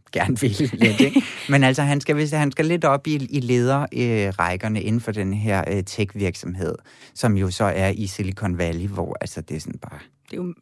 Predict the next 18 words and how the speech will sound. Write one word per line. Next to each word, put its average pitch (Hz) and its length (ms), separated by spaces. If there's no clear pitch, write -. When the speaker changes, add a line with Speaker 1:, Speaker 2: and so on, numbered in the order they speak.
Speaker 1:
det 101 120
er 95 40
en 120 140
Speaker 2:
mæk- 120 100
Speaker 1:
stor 104 60
te-, 98 600
tech-mekka, 95 640
Speaker 2:
Tech-mekka, 226 440
Speaker 1:
ja, 247 60
ikke? 214 140
Speaker 2:
ja. 202 220
Speaker 1:
Ja. 113 220
Øhm, 98 320
så, 113 440
øh, 110 80
det 208 60
er 247 60
jo 240 60